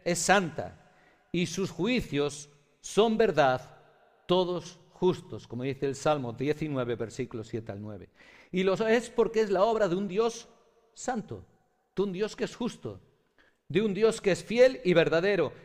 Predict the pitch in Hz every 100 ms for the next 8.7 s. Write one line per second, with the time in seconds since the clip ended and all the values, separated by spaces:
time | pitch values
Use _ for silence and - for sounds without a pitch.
0 | - 185 196 254 254 233 233 233 185 180
1 | 185 240 247 226 240 180 180 240 214 202
2 | 220 220 220 214 185 175 220 208 190 -
3 | 220 180 135 127 127 117 117 113 117 92
4 | - _ _ _ _ _ _ 143 175 262
5 | 226 233 220 196 180 170 170 196 190 185
6 | 170 160 202 214 226 139 131 107 - _
7 | _ _ - 247 220 151 196 185 175 165
8 | 147 139 214 226 123 113 -